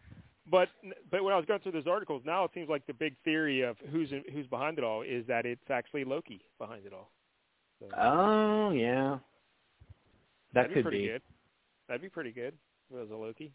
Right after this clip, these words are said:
Speaker 1: Yeah.
Speaker 2: Yeah.
Speaker 1: Or, so.
Speaker 2: That would be, yeah.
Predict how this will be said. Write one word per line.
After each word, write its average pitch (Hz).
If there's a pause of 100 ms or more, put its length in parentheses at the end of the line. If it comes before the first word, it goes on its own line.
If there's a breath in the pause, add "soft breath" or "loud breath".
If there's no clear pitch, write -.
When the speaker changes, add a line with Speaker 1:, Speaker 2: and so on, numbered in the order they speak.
(140)
Speaker 1:
Yeah. 143 (1040)
Speaker 2:
Yeah. 208 (140)
Speaker 1:
Or, 113 (720)
so. 117 (1120)
Speaker 2:
That 190
would 220
be, 202
yeah. 202